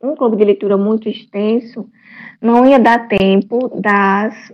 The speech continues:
mulheres também se expressarem, que é muito importante. E também tem um coffee break, né, que eu acho bem interessante também. E tanto esse clube de leitura como os grupos temáticos, eles,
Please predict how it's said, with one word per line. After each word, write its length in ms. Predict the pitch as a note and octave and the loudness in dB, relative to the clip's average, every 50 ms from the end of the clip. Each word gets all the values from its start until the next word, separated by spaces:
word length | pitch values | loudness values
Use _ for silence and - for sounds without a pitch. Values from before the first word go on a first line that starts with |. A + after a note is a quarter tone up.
| - | -4
mulheres 360 | - A#3 A#3 A3 G#3 G#3+ B3+ | -2 2 2 2 2 0 -2
também 320 | - - A3 G#3 G3 F#3 G3 | -4 -4 -4 -2 -2 -2 -4
se 420 | G3 G3+ - - G#3 G3+ G3 G3 - | -6 -8 -6 -2 0 0 0 0 -2
expressarem, 600 | - A3 A3 - - A3+ C4 - - - D#3+ G3 | -6 -6 -6 -6 -6 -6 -6 -4 -2 -2 -2 -2
que 100 | F#3+ - | -2 -2
é 60 | G3 - | -2 -2
muito 200 | G3 G3 - G#3+ | -2 -2 -2 -4
importante. 500 | G3 - A3+ D4+ - - - - - - - - _ _ _ _ _ - - _ _ _ - | -6 -6 -8 -10 -10 -14 -18 -20 -20 -20 -20 -20 _ _ _ _ _ -20 -20 _ _ _ -4
E 320 | D4+ D#4 D#4+ F#4 G#4 G4 | 2 6 6 6 6 4
também 440 | - F4+ F4 E4 B3+ A#3+ A3+ A3+ A#3+ A3+ | 2 0 2 2 4 4 4 4 2 2
tem 140 | A#3 A#3 A#3+ | 2 2 2
um 80 | A#3+ | 2
coffee 400 | A#3+ A#3 A#3+ C4 - - E4+ E4 | 0 0 -2 -4 -4 -6 -8 -4
break, 480 | D#4+ A3+ G#3+ G#3+ G#3 G#3+ G#3 G#3 - G#3+ | 0 2 4 4 4 2 2 -2 -4 -4
né, 240 | G3 F#3+ F#3+ F#3 F#3+ | -2 -2 -2 -2 -4
que 200 | G3 G#3 - - | -4 -6 -8 -10
eu 40 | G3 | -12
acho 220 | G3 G3 - - _ - G#3+ | -12 -12 -14 -16 _ -14 -10
bem 320 | - - F#3 F#3 G3 G3+ A3 - | -6 -4 -4 -2 -2 -4 -6 -6
interessante 1040 | A3 - - G#3 G#3+ G#3+ B3+ - - - - G#3 G3+ G3 D#3+ - - - - A#4 - _ _ _ _ _ _ _ _ _ _ _ _ _ _ _ _ _ _ _ _ _ _ _ _ _ _ | -10 -6 -4 -4 -2 -2 -4 -6 -10 -10 -8 -6 -4 -4 -4 -4 -4 -4 -4 -4 -4 _ _ _ _ _ _ _ _ _ _ _ _ _ _ _ _ _ _ _ _ _ _ _ _ _ _
também. 480 | - A#3+ B3+ B3+ A3+ G3 E3 - - - _ _ _ _ _ _ _ _ _ _ _ _ _ _ _ _ _ _ - | -2 0 2 2 2 2 0 -2 -6 -14 _ _ _ _ _ _ _ _ _ _ _ _ _ _ _ _ _ _ -2
E 640 | B3+ C4+ C#4+ D4 D4 D4+ D#4 D#4 D#4+ D#4+ D#4 - | 2 4 6 6 6 6 4 4 4 2 0 -2
tanto 540 | _ D4 C#4+ D#4+ E4 F4 - E4+ E4 C#4+ - - | _ -2 -2 0 0 0 2 2 2 0 0 0
esse 260 | A3 A#3+ A#3 - B3 | 0 0 0 -2 -2
clube 200 | - A#3 A3 G#3+ | 0 0 2 2
de 100 | A3+ A3 | 2 2
leitura 440 | A3 G#3 G#3 - - F#3+ G3 G3 G3 | 2 2 2 0 0 0 2 0 0
como 640 | G3 - - A#3 B3 C4 C4+ C4 C4 B3 A#3 - - | -2 -4 -2 0 0 2 2 4 4 2 2 0 0
os 200 | - A#3+ B3+ A#3+ | 0 0 0 0
grupos 280 | - A3+ A3 - - - | -2 -4 -4 -4 -6 -6
temáticos, 840 | - G#3+ G3 G3 F#3 F#3+ G3+ A#3+ B3+ A#3+ - _ _ - G#3 G3 - | -4 -4 -2 -2 -2 -2 -2 -2 -4 -6 -10 _ _ -8 -6 0 2
eles, 540 | G#3 G#3 G#3 G#3+ G#3 - - - - - | 2 2 2 0 -4 -8 -18 -20 -20 -20